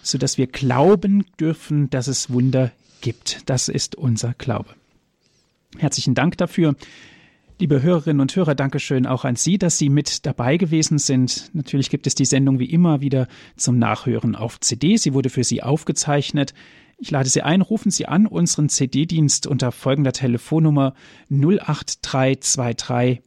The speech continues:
neun sechs sieben fünf eins zwei null. Noch einmal null acht drei zwei drei neun sechs sieben fünf eins zwei null. Wenn Sie von außerhalb Deutschlands anrufen, bitte vorab null null vier neun wählen.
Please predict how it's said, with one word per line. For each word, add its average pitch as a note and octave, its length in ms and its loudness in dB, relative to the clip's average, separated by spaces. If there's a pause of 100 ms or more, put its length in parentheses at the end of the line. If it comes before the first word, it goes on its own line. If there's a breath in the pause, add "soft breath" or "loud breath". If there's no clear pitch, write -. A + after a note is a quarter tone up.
neun D3 360 4
sechs - 440 -2
sieben B2 280 -2
fünf D#3+ 500 0
eins B2 460 0
zwei E3+ 260 2
null. B2 300 2 (340 loud breath)
Noch D3 160 -2
einmal B2+ 420 2
null C#3+ 300 2
acht - 380 -4
drei B2+ 300 0
zwei A#2 360 -2
drei C3 460 0 (320 loud breath)
neun D3 260 2
sechs - 460 -4
sieben B2+ 240 -2
fünf - 460 0
eins B2+ 400 0
zwei A2 280 -4
null. B2+ 340 2
Wenn C3+ 120 0
Sie C3+ 100 -2
von B2+ 160 0
außerhalb D#3+ 500 0
Deutschlands A#2+ 480 -2
anrufen, B2 460 -2
bitte B2 200 -2
vorab - 460 -2
null C#3+ 240 4
null E3 200 4
vier E3+ 180 -4
neun C3+ 420 2
wählen. C#3+ 340 2